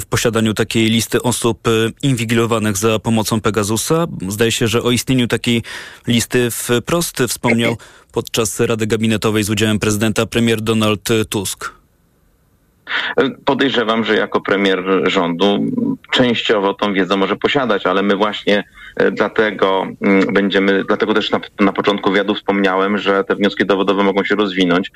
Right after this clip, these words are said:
Speaker 2: bo będziemy zwracać się o poszczególne dokumenty do, mm, do C B A, między innymi do A B W, e, które umożliwią nam zweryfikowanie, kto i tak naprawdę dlaczego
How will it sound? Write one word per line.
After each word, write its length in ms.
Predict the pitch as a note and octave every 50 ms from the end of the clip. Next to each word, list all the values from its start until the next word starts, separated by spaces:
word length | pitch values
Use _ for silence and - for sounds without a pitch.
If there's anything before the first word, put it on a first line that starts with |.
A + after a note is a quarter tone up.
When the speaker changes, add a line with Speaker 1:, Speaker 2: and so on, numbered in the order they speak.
| - - - - - - - -
Speaker 2:
bo 100 | - F#2+
będziemy 260 | - - G2+ G#2 G#2
zwracać 320 | F#2+ - G#2 G2+ A2 G2+ -
się 60 | G#2+
o 40 | F2+
poszczególne 440 | - - - F#2+ F2+ G#2 G2+ G2+
dokumenty 580 | G2 G2 - - - G2+ G2 G2 G2 F#2 F#2 F#2+
do, 500 | F2+ F2+ F#2 F#2 F#2 F#2 F#2+ F#2 F#2 F2 F2 - - -
mm, 960 | F#2 F2+ F#2 F#2 F#2 F#2 F2+ F2+ F#2 F#2 F2+ F2+ F2+ F2+ F#2 F#2 - - F#2+
do 380 | F2 F#2+ F2+ F2+ F2+ F2+ F#2+ - - F2+ - -
C 140 | - - G2
B 140 | F2 G2 -
A, 140 | F2 G#2 G#2
między 320 | G2+ G2 G2 F#2 F2 F#2+
innymi 280 | F#2+ F#2+ F#2+ F#2 F#2+ F2
do 100 | F#2+ F#2+
A 60 | F#2+
B 180 | F#2 G#2 G2+
W, 360 | F2+ E2+ G2 G2 F#2+ F#2+ G2+ G2 - - - - - - - -
e, 300 | - - F#2+ G2 G2 G2
które 340 | G#2 A2 - - G#2+ G#2+ A2
umożliwią 640 | - A#2 A#2 A2 A2 G2+ F#2 G2+ A#2 G2 G2+ G2+ G2+
nam 240 | G2+ F#2+ G2+ A2
zweryfikowanie, 920 | G2 G2 G2+ A2+ A2+ A2+ - - - - - A#2+ A2 A2 G#2 G2 G2 G2+
kto 420 | - - - - A2+ G2+ G#2 A2 - - _ _ _ _ _ _ _ -
i 60 | A2
tak 160 | G#2 A2+ -
naprawdę 320 | - A#2 - - - G#2+ A#2
dlaczego 480 | - A#2+ A2 - C3+ A2 E2+ E2+ D#2+